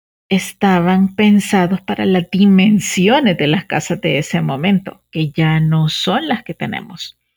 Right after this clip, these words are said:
Por eso les digo, pensemos en el respaldo como en un concepto. Sé que las imágenes que les puse de referencia en el TikTok son a veces exageradas. En realidad lo, las busco así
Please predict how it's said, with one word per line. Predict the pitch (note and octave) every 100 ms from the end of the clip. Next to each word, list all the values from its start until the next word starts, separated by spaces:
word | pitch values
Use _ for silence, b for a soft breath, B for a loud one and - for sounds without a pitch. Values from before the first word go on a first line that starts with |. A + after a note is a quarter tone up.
| _ _ _ _ _
Por | - F#3
eso | F3 F#3
les | G3
digo, | G3+ C#3 - _ _
pensemos | F#3+ F#3 F3+ - G#3 G#3+ A#3+
en | A#3+
el | A3+ A3+
respaldo | A3 - G3+ G3+ A3+ C4 _ _ G3
como | F3+ E3+
en | E3 E3
un | E3 E3
concepto. | - F#3 F3+ E3 - - _ _ _ _ _ _ _ _ _ _ _ _ _ _
Sé | - C#4
que | C4+
las | A3 -
imágenes | E3 G#3 G3+ A3
que | F#3
les | E3+
puse | - F#3+ G3+
de | G3
referencia | F#3 - F3+ F#3 -
en | F3+
el | F3 -
TikTok | F#3+ _ F3+ F3
son | - F#3 F3+ F3+ - - _
a | G3
veces | F#3+ F3 G#3
exageradas. | G3 - F#3 F3+ G3+ F3 A2 - -
En | E3
realidad | E3 D#3+ D#3+ D#3+
lo, | E3 F3 D#3+
las | F3+ F3 D#3+
busco | E3+ D#3+ - F#3
así | - F#3+ E3+